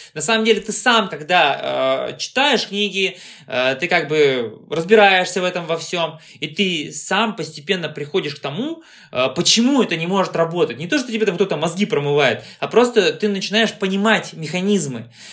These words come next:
Ну, как типа ты такой, э, ездил всю жизнь на машине. Это мой, моя любимая метафора, я её всем рассказываю.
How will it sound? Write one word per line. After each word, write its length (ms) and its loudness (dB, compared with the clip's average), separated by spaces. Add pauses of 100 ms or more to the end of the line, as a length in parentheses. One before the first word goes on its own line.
(120)
Ну, 160 8
как 260 4
типа 240 0
ты 120 -4
такой, 420 4
э, 200 2
ездил 360 4
всю 160 -4
жизнь 180 2
на 60 0
машине. 400 -2
Это 100 -8
мой, 200 -2
моя 160 4
любимая 280 0
метафора, 420 2
я 100 4
её 300 0
всем 280 -2
рассказываю. 480 -6